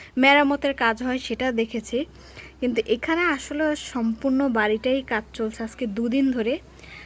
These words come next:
তা আজকে হঠাৎ করে মনে হলো যে একটু ভিডিও করি, দেখি। আহ, এই যে বাড়িটা হচ্ছে, অবশ্যই এর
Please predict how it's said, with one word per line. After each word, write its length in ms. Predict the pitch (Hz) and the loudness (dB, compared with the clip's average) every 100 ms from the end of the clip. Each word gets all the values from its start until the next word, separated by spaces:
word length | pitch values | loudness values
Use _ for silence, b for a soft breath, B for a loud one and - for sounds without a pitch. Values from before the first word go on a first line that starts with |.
| B - | B -4
তা 60 | 254 | 2
আজকে 300 | 240 262 - | 2 2 -2
হঠাৎ 200 | 277 285 - | -2 -2 0
করে 120 | 285 | 0
মনে 240 | 254 247 | 2 0
হলো 260 | 262 269 254 | -2 0 -2
যে 160 | 226 240 | -2 -4
একটু 540 | - - 254 247 226 - - 196 | -4 -6 -2 2 0 -2 -10 -6
ভিডিও 320 | 214 202 233 | -2 0 0
করি, 340 | 226 220 247 339 - - - - B B B - | 2 0 0 -2 -8 -20 -20 -20 B B B -2
দেখি। 480 | 208 220 - 269 359 | 0 0 -2 -8 -8
আহ, 720 | 403 - 220 214 208 208 196 - | -6 -4 -2 0 -2 -2 -6 -6
এই 380 | - 254 254 247 | -2 0 0 -2
যে 260 | 208 247 240 | -2 2 2
বাড়িটা 420 | 226 226 233 254 254 | 4 2 2 -2 -2
হচ্ছে, 460 | 226 - - 226 226 - - | -6 -4 -2 0 -2 -6 0
অবশ্যই 600 | 220 220 330 - - 392 | 0 2 0 0 2 6
এর 240 | 277 269 | 8 8